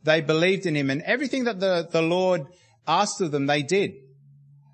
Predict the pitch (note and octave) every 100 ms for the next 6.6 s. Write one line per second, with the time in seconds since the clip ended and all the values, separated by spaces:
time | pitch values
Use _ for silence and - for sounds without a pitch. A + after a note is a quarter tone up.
0 | _ D#3+ D#3+ D3+ D3 E3+ A#3 B3 G3 G#3+
1 | A3+ G#3+ F3 - F3 E3+ - F3+ E3 B2+
2 | C3+ - - D3 D#3+ D3 C#3+ _ E3 D#3
3 | D3+ B2 F3 F#3+ F#3 F#3 D#3 D3 D3+ E3
4 | D#3+ D3 - G#2+ - C#3 D#3+ D3+ - D3
5 | C#3+ D3 D3+ C#3 D3+ D3+ D3+ D3 C3+ B2
6 | - C#3 C3+ B2+ C3+